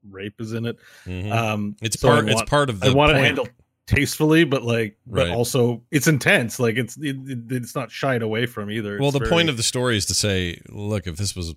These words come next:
Speaker 2: a thing, this would be where we'd go with it, and we'd, and there's all the questions you have to ask about what that means.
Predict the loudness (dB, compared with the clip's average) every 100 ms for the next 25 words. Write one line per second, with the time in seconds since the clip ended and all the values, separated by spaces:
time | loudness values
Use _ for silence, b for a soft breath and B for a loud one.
0 | _ -16 -8 -6 -6 -6 -6 -6 -6 -4
1 | -2 -2 -4 -2 -2 0 -2 -2 -2 -2
2 | -2 0 2 4 6 4 2 0 0 0
3 | -2 0 2 0 0 -6 -6 -8 -8 -10
4 | -10